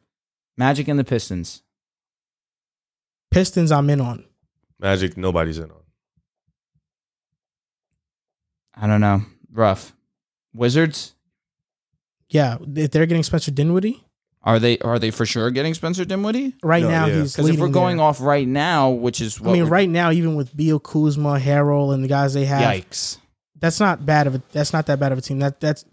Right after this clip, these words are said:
Speaker 1: That's
Speaker 2: have good depth.
Speaker 1: That's not a playoff team.
Speaker 2: No, but we're not talking about a playoff team. We're just talking about teams that are deep. Like,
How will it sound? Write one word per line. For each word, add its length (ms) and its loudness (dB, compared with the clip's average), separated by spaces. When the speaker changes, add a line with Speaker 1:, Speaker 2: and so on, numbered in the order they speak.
Speaker 1:
That's 60 4
Speaker 2:
have 160 0
good 160 0
depth. 180 -2
Speaker 1:
That's 160 0
not 140 4
a 40 2
playoff 480 0
team. 380 -12
Speaker 2:
No, 200 0
but 100 2
we're 100 4
not 140 2
talking 200 2
about 120 2
a 40 -4
playoff 220 -2
team. 120 -4
We're 80 4
just 140 -4
talking 140 2
about 220 -2
teams 320 -2
that 280 -2
are 160 0
deep. 400 -2
Like, 280 -2